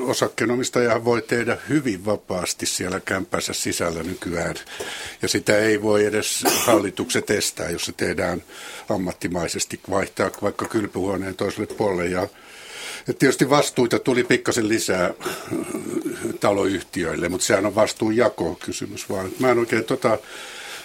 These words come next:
aikaisemmin tuossa oli puhetta, että joutuu ilmoittamaan hirvittävän pienistä asioista. Tää piti varmaan paikkansa silloin, kun tää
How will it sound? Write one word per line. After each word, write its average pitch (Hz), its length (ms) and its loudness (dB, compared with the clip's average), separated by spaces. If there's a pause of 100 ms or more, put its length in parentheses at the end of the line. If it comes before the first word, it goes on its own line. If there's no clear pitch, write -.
(480)
aikaisemmin 113 720 4
tuossa 113 300 0
oli 110 80 0
puhetta, 113 440 0
että 104 200 0
joutuu 110 380 0
ilmoittamaan 107 800 0
hirvittävän 104 560 0
pienistä 101 540 0
asioista. 98 460 -2
Tää 143 200 2
piti 131 260 0
varmaan 120 400 2
paikkansa 120 460 2
silloin, 110 320 0
kun 98 100 -4
tää 104 300 0